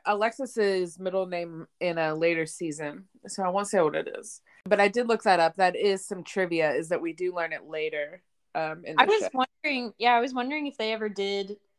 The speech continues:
Speaker 2: announce it somewhere.
Speaker 1: It's in an episode later.
Speaker 2: Okay, I don't remember.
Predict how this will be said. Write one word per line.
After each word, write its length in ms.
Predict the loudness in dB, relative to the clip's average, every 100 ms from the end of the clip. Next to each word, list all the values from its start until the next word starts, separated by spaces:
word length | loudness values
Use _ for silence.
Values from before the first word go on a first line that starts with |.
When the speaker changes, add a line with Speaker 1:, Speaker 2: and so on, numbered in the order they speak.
| _ _ -6
Speaker 2:
announce 380 | -4 -6 -8
it 120 | -10 -6
somewhere. 540 | -6 -6 -6 -6 -6 _ _ _
Speaker 1:
It's 220 | 4 4 4
in 140 | 2
an 100 | 0
episode 460 | -2 -6 -8 -8 -6
later. 320 | -8 -8 -10 _ _ _
Speaker 2:
Okay, 280 | -2 0 -2 0
I 80 | 2
don't 200 | 4 4
remember. 540 | 0 -4 -4 -4 -4